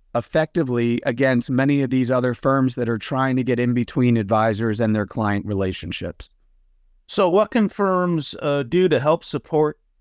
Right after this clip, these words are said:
Speaker 2: those advisors in that case in finding more time in their day to focus on clients?
Speaker 1: Yeah, the, the way I think about it, Bruce, is really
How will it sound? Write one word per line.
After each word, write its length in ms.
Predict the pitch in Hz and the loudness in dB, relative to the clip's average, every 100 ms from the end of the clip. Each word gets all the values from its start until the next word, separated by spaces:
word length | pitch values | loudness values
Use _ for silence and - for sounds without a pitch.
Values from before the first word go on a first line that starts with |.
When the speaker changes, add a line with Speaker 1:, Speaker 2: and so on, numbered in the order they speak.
| - | -2
Speaker 2:
those 260 | 139 127 | 0 2
advisors 480 | 131 127 135 135 113 | 2 2 2 2 -2
in 80 | 104 | -2
that 220 | 95 90 | -4 -4
case 320 | - 95 - | -4 -4 -4
in 80 | 98 | -8
finding 400 | - 107 110 104 | -4 -2 -2 0
more 160 | 107 110 | 0 -2
time 400 | 120 107 104 92 _ _ _ _ _ | -2 -4 -2 -4 _ _ _ _ _
in 160 | - 110 | -4 0
their 120 | 104 | 2
day 200 | 101 110 | 4 2
to 100 | 101 | 2
focus 380 | - 107 104 - | 0 -2 -2 -6
on 160 | 104 98 | -6 -2
clients? 420 | 175 - - _ _ _ _ _ - | -2 -2 -8 _ _ _ _ _ -2
Speaker 1:
Yeah, 180 | 226 170 | 0 2
the, 120 | 165 | 0
the 200 | 170 185 | 0 0
way 200 | 190 214 | 2 2
I 120 | 190 | 2
think 240 | 185 180 165 | 0 0 0
about 240 | 160 151 | 0 0
it, 80 | 135 | 0
Bruce, 300 | 147 160 143 | 0 0 0
is 160 | 147 131 | -4 0
really 420 | 151 151 139 | 2 2 0